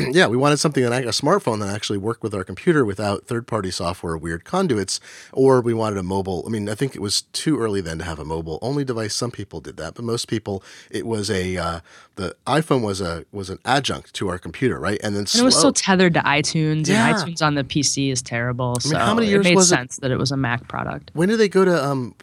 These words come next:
Speaker 1: to, like, Wi-Fi only? Or, I mean, it was, was it two thousand ten?
Speaker 2: Maybe the iPhone four? Yeah, it was a
Speaker 1: Yeah.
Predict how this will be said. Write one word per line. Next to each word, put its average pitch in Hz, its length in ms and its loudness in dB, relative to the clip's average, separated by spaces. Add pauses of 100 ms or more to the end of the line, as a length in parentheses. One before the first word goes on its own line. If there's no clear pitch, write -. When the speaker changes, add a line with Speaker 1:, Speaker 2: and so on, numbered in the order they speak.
(120)
Speaker 1:
to, 131 300 2
like, 120 180 -4
Wi-Fi 143 460 0
only? 143 460 0
Or, 104 280 0
I 110 60 -6
mean, 120 340 -6
it - 120 -12
was, 117 400 -2
was 110 100 -10
it 104 80 -12
two - 140 -4
thousand 165 420 -6
ten? 160 140 -4
Speaker 2:
Maybe 202 120 8
the 175 60 6
iPhone 180 340 2
four? 160 460 0
Yeah, 147 260 4
it 143 40 2
was 160 180 0
a 160 40 0
Speaker 1:
Yeah. 196 80 0